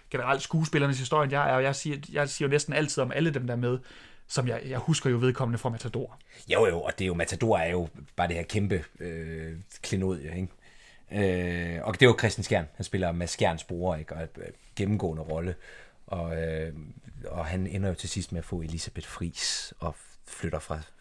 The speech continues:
Speaker 2: hvad hedder det, øh, Korsbæk. Fantastisk skuespiller i øvrigt, øh, og også haft mange store roller på Det Kongelige Teater. Jeg ved faktisk ikke, om han har spillet Elverhøj i virkeligheden. Det har han sikkert. Det ved jeg ikke.
Speaker 1: Han gør det i hvert fald godt her.
Speaker 2: Ja.
Speaker 1: Han gør det rigtig godt. Øhm, han,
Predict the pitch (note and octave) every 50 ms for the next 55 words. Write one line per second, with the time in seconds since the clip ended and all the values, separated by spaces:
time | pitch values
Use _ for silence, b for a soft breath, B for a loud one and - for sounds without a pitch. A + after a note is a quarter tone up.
0 | - - F2+ D#2+ D2+ E2 D2 B1 - - - C#2+ B1 B1+ C2+ C2+ B1+ A#1+ A1 G#1+
1 | - - - - - - - D#2+ D2+ - - D#2+ C#2+ - - - _ _ - _
2 | _ - _ _ _ - F#2 F2+ - A2+ A2+ - - F2 - - - G2 F#2 -
3 | - F2+ E2 D#2 C#2+ E2 F2 F2 F2+ - B B B B B B B B B B
4 | B B B - - G#2 F#2+ F2+ F2 F2 F2 E2+ E2 G2 G2 - G2 - - F2+
5 | F2 G2+ G2+ - G#2 G2 F#2+ F2 E2 E2+ F2 F2+ - - D#2 D#2 - - E2 D#2+
6 | E2 D#2+ - - E2+ E2 - B1 D#2+ F#2 A#2 D#3+ C#3+ - B2+ - D#3+ D#3 D3+ B2+
7 | A2+ A2 - - C3 D#3 E3+ D3 B2 A#2+ A#2+ B2+ C3+ G#2+ G2 F#2+ F2 - F#2+ G2
8 | F#2+ G2 G#2 - G#2 F#2 F2 D#2 D#2 - - - _ - - - - G#2+ A2 A2+
9 | G2+ F#2 - G#2 G#2 A2+ G#2+ - - - - - A#2+ A2+ G#2 G2 G2 G2+ G#2 B
10 | B B - D3 D3 E3+ F#3 G3+ F3+ F3 D#3+ F3+ E3+ F3 E3+ F3 D#3+ F3+ F#3 -
11 | - - F#3+ F#3 D#3+ D#3 E3+ E3 D#3 E3 E3 - D#3 D3+ C#3+ D3 B B B B
12 | B B B B - D3+ D3+ C#3+ C#3+ C#3 C#3 C#3 C#3 - - - E3 F3 F3+ F#3+
13 | G3+ G#3